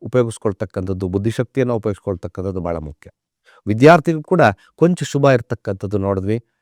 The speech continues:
ಯಾರಾದ್ರೂ ತುಲಾ ರಾಶಿಯಲ್ಲಿದ್ದೀರೋ ಸಾಧ್ಯವಾದಷ್ಟು ರಾಯರ ಪ್ರಾರ್ಥನೆಯನ್ನ ಮಾಡ್ತಕ್ಕಂಥ ಕೆಲಸ ಮಾಡಿ. ಕಡಲೆ ಬೇಳೆಯನ್ನ ಆಗಿಂದಾಗ್ಗೆ ದಾನ ಕೊಡ್ತಕ್ಕಂಥದ್ರಿಂದ ಖಂಡಿತವಾಗಿ ನಿಮಗೆ ಇನ್ನಷ್ಟು ಶುಭ, ಆ, ಕಾಲ ಬರ್ತಕ್ಕಂಥ ಸಾಧ್ಯತೆ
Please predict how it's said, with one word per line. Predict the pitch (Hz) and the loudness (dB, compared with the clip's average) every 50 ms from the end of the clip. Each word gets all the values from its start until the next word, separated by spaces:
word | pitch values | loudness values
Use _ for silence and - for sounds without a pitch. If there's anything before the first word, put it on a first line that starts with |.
| _ - | _ 0
ಯಾರಾದ್ರೂ | 104 107 120 127 117 | 2 2 2 2 0
ತುಲಾ | - 123 117 131 135 | 0 0 2 4 4
ರಾಶಿಯಲ್ಲಿದ್ದೀರೋ | 135 135 127 - - 123 123 127 139 175 170 147 104 - _ _ _ | 4 4 2 -2 -4 -6 -4 -4 -2 0 2 2 2 0 _ _ _
ಸಾಧ್ಯವಾದಷ್ಟು | - - 113 110 131 143 147 160 147 147 135 123 - - - 113 | -2 2 2 2 2 2 0 0 0 0 0 -2 -4 -4 -4 -2
ರಾಯರ | 98 92 95 107 131 151 160 160 | 0 2 2 2 2 2 2 0
ಪ್ರಾರ್ಥನೆಯನ್ನ | 135 - - 104 101 101 101 - - 117 113 107 101 98 | -2 0 0 0 0 0 -2 -4 -4 -4 -4 -2 -4 -4
ಮಾಡ್ತಕ್ಕಂಥ | 98 95 90 87 - - 85 - - 87 82 90 | -6 -8 -8 -10 -10 -12 -12 -10 -10 -10 -8 -8
ಕೆಲಸ | 90 - 90 85 - | -8 -8 -8 -8 -8
ಮಾಡಿ. | 92 85 87 80 80 85 _ _ _ _ | -8 -6 -6 -8 -8 -10 _ _ _ _
ಕಡಲೆ | - 127 127 151 175 190 196 196 190 | -4 0 2 4 6 6 8 8 6
ಬೇಳೆಯನ್ನ | 165 147 151 143 139 131 123 120 117 | 6 4 4 4 4 2 2 0 0
ಆಗಿಂದಾಗ್ಗೆ | 113 107 104 101 110 104 98 98 95 87 95 | 0 -2 -2 -4 -4 -4 -4 -4 -4 -4 -4
ದಾನ | 104 95 90 87 90 90 | -4 -4 -4 -4 -4 -4
ಕೊಡ್ತಕ್ಕಂಥದ್ರಿಂದ | 87 - 87 80 - - - - 82 78 - 85 87 113 165 214 196 165 110 87 - _ _ _ _ | -6 -8 -10 -10 -10 -12 -12 -12 -12 -12 -8 -4 0 2 2 4 6 6 4 4 2 _ _ _ _
ಖಂಡಿತವಾಗಿ | - 104 95 98 95 - 90 92 90 87 90 | -6 -4 -4 -4 -4 -4 -2 -2 -2 -2 -4
ನಿಮಗೆ | 87 98 95 95 92 92 | -4 -4 -4 -4 -4 -2
ಇನ್ನಷ್ಟು | 87 101 110 - - - 131 120 110 - _ _ | -2 -4 -4 -6 -4 -2 -2 -2 -2 -2 _ _
ಶುಭ, | - - 110 110 | -8 -4 0 0
ಆ, | 113 110 101 95 92 - _ - 95 98 | 2 0 0 -2 -6 -10 _ -10 -10 -8
ಕಾಲ | - 104 101 104 104 | -4 -2 -2 0 0
ಬರ್ತಕ್ಕಂಥ | 98 98 92 87 - 87 - - 87 82 90 | -2 -2 -4 -6 -8 -12 -10 -10 -8 -8 -8
ಸಾಧ್ಯತೆ | 85 - 87 80 76 78 87 82 - 90 80 | -8 -6 -8 -8 -6 -8 -8 -6 -4 -6 -6